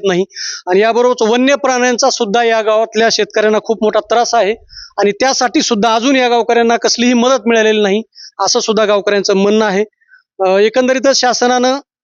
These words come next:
किंवा प्रशासनानं लक्ष घालून या गावामध्ये, अ, टॉवर उभा करावं, रेंजसाठी टॉवर, कोणत्याही कंपनीचं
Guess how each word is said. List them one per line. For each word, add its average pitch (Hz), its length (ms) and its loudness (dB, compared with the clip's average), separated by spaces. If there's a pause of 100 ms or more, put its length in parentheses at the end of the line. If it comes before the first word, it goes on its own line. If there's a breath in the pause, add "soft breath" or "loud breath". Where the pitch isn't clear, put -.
(120)
किंवा 220 220 2
प्रशासनानं 226 680 0
लक्ष 220 220 0
घालून 208 320 0 (340 loud breath)
या 196 220 2
गावामध्ये, 208 520 0 (460)
अ, 190 120 2 (160)
टॉवर 247 280 2
उभा 254 200 0
करावं, 226 320 0
रेंजसाठी 220 480 0
टॉवर, 226 320 0
कोणत्याही 214 380 0
कंपनीचं 214 440 0